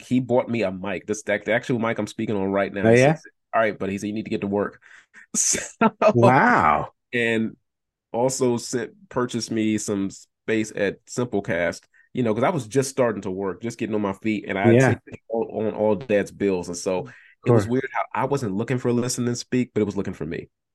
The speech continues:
Speaker 2: Yes.
Speaker 1: And it was God's way of saying, like, "Listen, you've been running from this for a while. This is what I called you to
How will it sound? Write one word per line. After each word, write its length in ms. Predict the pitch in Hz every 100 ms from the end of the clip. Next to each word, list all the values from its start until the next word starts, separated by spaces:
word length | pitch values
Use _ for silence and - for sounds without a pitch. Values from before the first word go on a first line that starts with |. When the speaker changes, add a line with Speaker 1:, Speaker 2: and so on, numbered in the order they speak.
| _ _ -
Speaker 2:
Yes. 260 | 107 104
Speaker 1:
And 80 | -
it 180 | - -
was 120 | 110
God's 340 | - 117 131
way 140 | 123 117
of 60 | 104
saying, 260 | 113 104
like, 140 | 98 95
"Listen, 300 | 101 - 101
you've 260 | 139 147
been 180 | 101 104
running 280 | 92 120 139
from 180 | 135 127
this 180 | 131 131
for 220 | 113 92
a 40 |
while. 480 | 85 82 104 139 143 - 160 _ _
This 300 | 95 104 185
is 80 | 180
what 100 | 139
I 80 | 110
called 260 | - 110 104
you 60 |
to 80 | 87